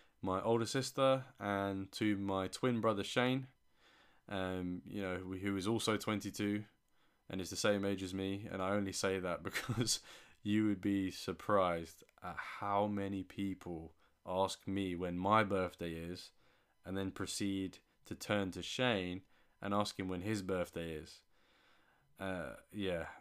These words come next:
but I'll, yeah, I'll throw that out there now. We're the same age, for anyone that's curious and didn't figure that out by the fact that we were twins. Um, I'm also a fiance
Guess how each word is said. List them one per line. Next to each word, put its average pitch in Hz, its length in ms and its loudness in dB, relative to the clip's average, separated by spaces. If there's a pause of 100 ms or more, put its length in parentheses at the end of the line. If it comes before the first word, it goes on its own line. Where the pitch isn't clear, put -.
but 107 240 2
I'll, 107 220 2
yeah, 107 200 2
I'll 87 80 2
throw 135 200 6
that 101 120 4
out 90 140 -6
there 87 120 -8
now. 85 160 -6
We're 113 120 4
the 143 60 2
same 123 320 6
age, 85 320 -6
for 104 160 2
anyone 92 260 0
that's 87 140 -6
curious 90 560 -4 (200)
and 95 140 -6
didn't 92 180 -4
figure 90 260 -2
that 82 120 -4
out 85 180 -6
by 87 120 -2
the 87 60 -4
fact 87 280 -6
that 85 80 -8
we 87 120 -6
were 85 60 -8
twins. 82 380 -8 (920)
Um, 107 400 4
I'm 131 140 6
also 143 360 6
a 127 220 6
fiance 123 640 2